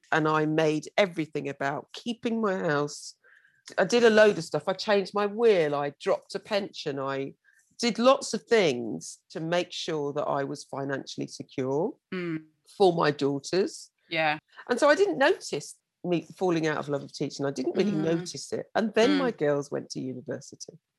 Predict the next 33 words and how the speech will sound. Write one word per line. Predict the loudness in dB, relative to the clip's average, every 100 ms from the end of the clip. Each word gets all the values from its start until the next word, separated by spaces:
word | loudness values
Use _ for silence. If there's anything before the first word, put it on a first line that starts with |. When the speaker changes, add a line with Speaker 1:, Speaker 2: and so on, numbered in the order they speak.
| _ -8
Speaker 1:
So |
Speaker 2:
Mm. | -6 -4 -6 -6 -6
Speaker 1:
two | -4 2
thousand | 2 2 -4
and | -6
fourteen, | -8 -6 -8 -6
they | -6 -6
went | -4 -4
off | -6 -8
to | -8
university. | -8 -8 -12 -10 -4
One | -2 0
went | -4 -2
back, | -2 -4
one | -10 -8 -8 -6
went | -6 -8 _ _ _ _ _ _ -14
for | -12
the |
first | -2 0 0 -6
time. | -8 -8 -10 -14 _ _ _ _ _ _ -4
And | -2 -2 -4
for | -4
the | -4 0
first | 6 6 6 -2
time, | -10 -6 -4 -4 -6 -6
I | -4 -4 -4 -6 -8 _ _ -6
had | -4 -4 -8
to | -8
turn | -2 -2 -2
the | -8
gaze | -8 -6 -8 -8
on | -10
myself, | -10 -10 -8 -6 -6